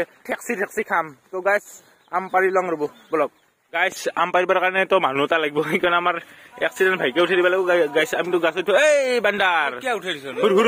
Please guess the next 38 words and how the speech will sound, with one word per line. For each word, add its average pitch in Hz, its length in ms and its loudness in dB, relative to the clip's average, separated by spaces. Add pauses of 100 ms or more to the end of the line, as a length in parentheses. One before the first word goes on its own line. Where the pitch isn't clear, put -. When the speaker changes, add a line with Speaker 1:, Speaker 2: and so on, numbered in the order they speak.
Speaker 1:
হুৰ, 214 140 4
হুৰ, 208 240 6
হুৰ, 214 140 4 (100)
আকৌ 175 140 -2
নহয় 175 180 0
দা। 131 80 2 (220)
Speaker 2:
কিয় 180 120 -6
উঠাই 156 100 -8
দিছ? 147 40 -8
Speaker 1:
এনেও 196 220 2
ৰিষ্ট 160 180 -8 (140)
আছে 190 200 2
আৰু 175 100 -2 (180)
কিবা 165 160 0
এটা 156 220 0
হওক। 95 140 -6 (300)
Speaker 2:
কেইটা 156 340 -8
হাফ 165 140 -6
পেণ্ট 117 160 -12
পিন্ধি 113 300 -16
আহি? 107 180 -12 (180)
Speaker 1:
এই, 160 440 -4 (420)
আৰু 170 180 -2
Speaker 2:
লেয়াৰ 160 280 -2
বাই 165 180 -2
লেয়াৰ 151 240 -2
ওলাই 151 180 -2
Speaker 1:
আৰু 156 120 2
Speaker 2:
উঠাই 143 120 0
দিছ। 147 140 2
Speaker 1:
ৰাজস্থানৰ 180 480 -2
ফেন 180 160 -2
ই। 127 120 -4 (460)
Speaker 2:
অহ, - 120 -6 (420)
পিংকি, 170 380 -4 (180)
এই। 240 180 2
Speaker 1:
যা, 160 100 4 (160)
যা। 220 140 4